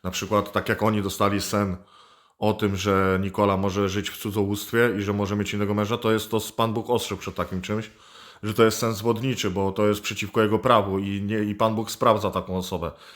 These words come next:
No i niestety oni nie zdali tego testu, jak i wszystkie inne w ogóle testy. Jak widzicie, ten człowiek mówił o mnie, że jestem Bożym prorokiem wielokrotnie. Zresztą w zgromadzeniu wszyscy tak o mnie mówili. E, było to jeszcze przed moim wyjściem, a następnie zostałem diabłem, Judaszem,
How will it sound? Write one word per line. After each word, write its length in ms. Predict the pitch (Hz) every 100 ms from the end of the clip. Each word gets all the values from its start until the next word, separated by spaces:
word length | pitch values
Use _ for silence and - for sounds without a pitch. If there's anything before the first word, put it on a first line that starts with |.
| - 107
No 80 |
i 60 | 110
niestety 400 | 110 107 107 104
oni 160 | 101 98
nie 100 | 92
zdali 300 | 87 80 76
tego 220 | 76 78
testu, 440 | 87 - 98 92 - - -
jak 160 | 95 110
i 60 |
wszystkie 340 | - 101 104 98
inne 200 | 92 90
w 40 |
ogóle 260 | 90 92 87
testy. 360 | 82 - 78 - - - - - - -
Jak 220 | 113 110
widzicie, 500 | 113 101 95 98 85 92
ten 140 | 107 101
człowiek 360 | 107 101 92
mówił 320 | 101 92 92
o 40 | 92
mnie, 140 | 90
że 80 | 90
jestem 200 | 85 92
Bożym 240 | 101 104
prorokiem 600 | 101 104 101 101 95 90
wielokrotnie. 540 | 95 101 95 101 95 95
Zresztą 280 | 123 135 107
w 40 |
zgromadzeniu 520 | 120 117 113 113 104
wszyscy 280 | 92 95 90
tak 200 | 87 95
o 40 |
mnie 120 | 90 90
mówili. 400 | 87 90 92 92 - _ - - _ _ _
E, 240 | 95 95
było 200 | 92 98
to 160 | 92 95
jeszcze 160 | 90 92
przed 200 | 92 85
moim 200 | 87 92
wyjściem, 360 | 113 - 95
a 100 | 95
następnie 400 | 95 - 98 101
zostałem 580 | 90 90 90 87 85 82
diabłem, 540 | 101 117 104 104 92 92
Judaszem, 600 | 113 110 98 - 95